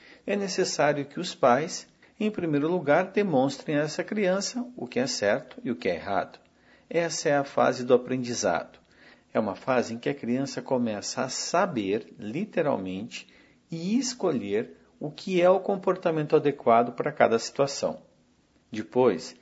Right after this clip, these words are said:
é necessária a repetição. É necessário que várias vezes o pai, a mãe,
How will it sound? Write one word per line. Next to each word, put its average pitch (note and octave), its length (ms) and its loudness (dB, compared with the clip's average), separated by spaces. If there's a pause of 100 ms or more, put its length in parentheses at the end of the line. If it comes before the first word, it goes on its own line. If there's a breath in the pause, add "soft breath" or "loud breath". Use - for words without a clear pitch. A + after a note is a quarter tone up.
(260 loud breath)
é D3 100 2
necessária D3 680 0
a D3 40 2
repetição. D#3 760 0 (500 loud breath)
É C#3 80 2
necessário D#3 640 0
que - 180 -12
várias C#3+ 720 2
vezes G#2+ 420 -2
o D#3 80 -6
pai, G#2+ 600 4
a F#2+ 60 -4
mãe, G2+ 440 -4